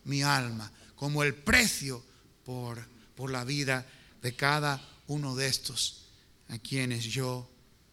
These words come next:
amo". Cristo Jesús nos salvó. En ese maravilloso texto que nosotros, ah, hemos leído,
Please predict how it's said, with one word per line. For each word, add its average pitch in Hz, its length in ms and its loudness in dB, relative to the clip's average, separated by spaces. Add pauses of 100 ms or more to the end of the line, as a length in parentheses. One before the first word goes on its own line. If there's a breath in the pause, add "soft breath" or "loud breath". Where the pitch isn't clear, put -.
(240)
amo". 98 460 -8
Cristo 151 420 0
Jesús 143 580 2 (360 loud breath)
nos 131 240 4
salvó. 127 480 -2 (920 loud breath)
En 139 160 -2
ese 165 240 6
maravilloso 139 720 0
texto 151 400 0
que 131 100 -4
nosotros, 135 560 -2
ah, 123 180 -4 (120)
hemos 131 320 -4
leído, 135 360 0